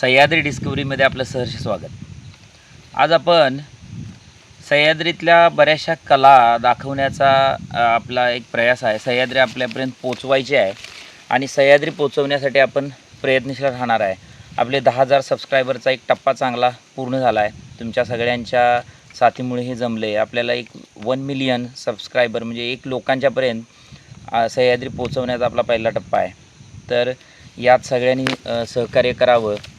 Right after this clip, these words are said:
आणि आपली सह्याद्री वन मिलियन, अ, लोकांच्यापर्यंत पोचावी हीच अपेक्षा ठेवतो. तर आज आपण सह्याद्री जी मासेमारी चालते, अ, पारंपरिक मासेमारी म्हटलं तर चालेल त्याला.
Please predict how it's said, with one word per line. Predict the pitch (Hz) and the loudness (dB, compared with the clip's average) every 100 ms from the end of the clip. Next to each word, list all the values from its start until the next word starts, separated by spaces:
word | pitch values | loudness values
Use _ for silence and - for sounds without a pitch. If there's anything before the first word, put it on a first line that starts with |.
| - - | -20 -8
आणि | 107 113 117 120 120 117 - - - - | -6 -6 -6 -8 -8 -12 -16 -20 -20 -12
आपली | - - 127 | -8 -6 -8
सह्याद्री | - 120 123 120 120 117 110 _ _ _ - - | -2 2 2 0 -6 -8 -12 _ _ _ -20 -14
वन | 117 127 | -6 -4
मिलियन, | 127 123 123 127 123 | -4 -4 -4 -4 -4
अ, | 123 120 120 117 - - - - - - - - - | -4 -4 -4 -6 -8 -18 -18 -16 -16 -18 -20 -20 -14
लोकांच्यापर्यंत | 123 120 131 123 123 113 123 - | -8 -4 -2 -2 -2 -2 -8 -10
पोचावी | 123 120 - 123 113 113 - - - | -10 -4 2 2 2 -10 -14 -18 -16
हीच | - - 127 - | -16 -10 -10 -4
अपेक्षा | - - 123 131 | -4 -4 -8 -6
ठेवतो. | 117 101 98 104 - - - - - - | -6 -8 -8 -14 -16 -20 -20 -20 -18 -4
तर | 143 | 0
आज | 143 135 147 | 2 4 4
आपण | 139 156 147 131 135 - - | 2 4 2 2 -6 -18 -6
सह्याद्री | 131 127 135 135 | 0 0 0 -4
जी | 135 139 | -8 -6
मासेमारी | 139 123 - 139 131 127 | -2 -2 -4 -4 -4 0
चालते, | 127 117 113 113 95 - - - - - - - | 0 0 -4 -6 -6 -8 -6 -6 -6 -6 -4 -4
अ, | 110 110 110 110 - | -2 0 0 0 2
पारंपरिक | 127 143 151 170 160 | 4 4 4 2 2
मासेमारी | 160 139 151 151 156 | -2 -2 -2 -4 -4
म्हटलं | 147 - 135 | -8 -8 -8
तर | 131 | -2
चालेल | 131 110 107 | 0 0 -4
त्याला. | 98 | -4